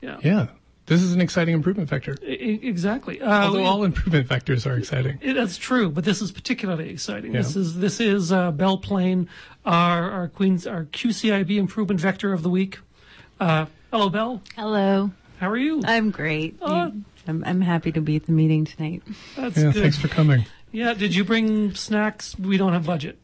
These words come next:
Speaker 3: Oh, no, no snack. I, there's water, though, from the cooler. It's,
Speaker 1: Okay,
Speaker 3: it's
Speaker 1: uh,
Speaker 3: chilled.
Speaker 1: what's
Speaker 3: Do I,
Speaker 1: the,
Speaker 3: is there a
Speaker 1: is
Speaker 3: donation box for that?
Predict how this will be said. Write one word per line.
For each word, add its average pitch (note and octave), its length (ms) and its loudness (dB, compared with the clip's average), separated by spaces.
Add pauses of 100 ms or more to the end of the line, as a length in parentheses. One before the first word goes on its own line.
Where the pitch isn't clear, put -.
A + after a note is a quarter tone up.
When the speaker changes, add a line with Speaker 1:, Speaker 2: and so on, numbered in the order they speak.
(180)
Speaker 3:
Oh, G#3 320 -4
no, E3 420 2 (160)
no D#3 200 -2
snack. - 300 -8
I, E3 120 -2
there's D#3+ 280 -2
water, D3+ 460 0
though, E3 180 -2
from E3 260 -4
the D#3 80 -2
cooler. F3+ 440 -4 (220)
It's, - 80 -6
Speaker 1:
Okay, F3+ 460 -6
Speaker 3:
it's C#4+ 160 -14
Speaker 1:
uh, F#3 220 0
Speaker 3:
chilled. E3 320 -4 (320)
Speaker 1:
what's A#3+ 160 -4
Speaker 3:
Do F#3 60 0
I, E3+ 160 0
Speaker 1:
the, E3+ 120 -6 (340)
Speaker 3:
is F#3 60 -4
there F#3 100 4
a F3+ 40 2
Speaker 1:
is E3 60 0
Speaker 3:
donation F3+ 480 2
box F#3 260 -2
for G#3+ 140 -6
that? G#3+ 220 -4